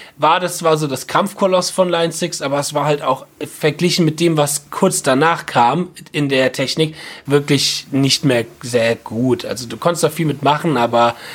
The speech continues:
es war klanglich einfach nicht so geil. Nicht so geil, wie ich jetzt zum Beispiel einen Kemper habe, beziehungsweise was ich auch viel benutze, ist der Multi-Amp von D V Mark.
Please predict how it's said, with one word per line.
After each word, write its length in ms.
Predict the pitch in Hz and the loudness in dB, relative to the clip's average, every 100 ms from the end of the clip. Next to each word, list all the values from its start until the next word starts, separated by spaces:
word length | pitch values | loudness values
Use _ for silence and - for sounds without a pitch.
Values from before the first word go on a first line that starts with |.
| - | -16
es 140 | - - | -12 -2
war 140 | 120 | -2
klanglich 500 | - - 110 127 123 | -2 -2 0 0 -2
einfach 300 | 113 113 110 | -2 -2 -4
nicht 180 | 135 131 | -4 -4
so 120 | 143 | -4
geil. 220 | 135 131 | 0 0
Nicht 180 | 160 170 | 0 -2
so 80 | 180 | -2
geil, 320 | 156 151 156 | 0 2 2
wie 260 | 156 156 156 - - | 2 0 0 -14 -18
ich 100 | - | -6
jetzt 200 | 139 139 | -4 -2
zum 80 | 151 | 0
Beispiel 300 | 139 - 127 | 0 0 -2
einen 100 | 120 | -2
Kemper 420 | 165 196 196 175 | 0 0 0 0
habe, 600 | 165 165 156 151 151 151 151 - - - 147 | 2 2 2 2 2 0 -4 -20 -20 -12 -6
beziehungsweise 880 | 151 - 160 151 156 131 127 135 127 | -4 -2 -2 0 0 2 2 0 0
was 200 | 131 - | -2 -2
ich 100 | - | -6
auch 100 | 123 | -6
viel 180 | - 131 | -6 -6
benutze, 340 | 131 131 - | -6 -8 -10
ist 140 | 123 - | -12 -6
der 80 | |
Multi-Amp 460 | 123 185 180 - 143 | 0 0 2 0 -2
von 160 | 135 120 | -4 -4
D 160 | 127 | -4
V 100 | 120 | 0
Mark. 360 | 151 233 233 | 2 4 2